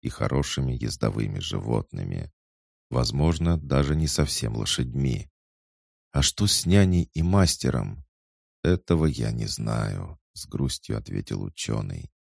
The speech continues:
Но слушайте дальше. Нас настигла ужасная буря. Караван практически полностью уничтожила, но некоторым счастливчикам, в том числе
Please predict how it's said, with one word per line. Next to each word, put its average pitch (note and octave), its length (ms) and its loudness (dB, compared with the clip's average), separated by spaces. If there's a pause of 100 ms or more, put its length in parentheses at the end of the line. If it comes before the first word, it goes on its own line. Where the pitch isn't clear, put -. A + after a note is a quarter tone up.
(420)
Но F2 160 4
слушайте - 600 0
дальше. A#1 720 0 (540)
Нас F2 320 2
настигла C#2+ 640 0
ужасная B1+ 640 0
буря. G#1 580 0 (420)
Караван D#2 560 4
практически - 720 2
полностью D#2 640 2
уничтожила, C#2+ 1000 0 (280)
но - 100 -2
некоторым D2+ 520 2
счастливчикам, D#2 1080 0 (240)
в - 100 -20
том - 180 -2
числе - 360 -2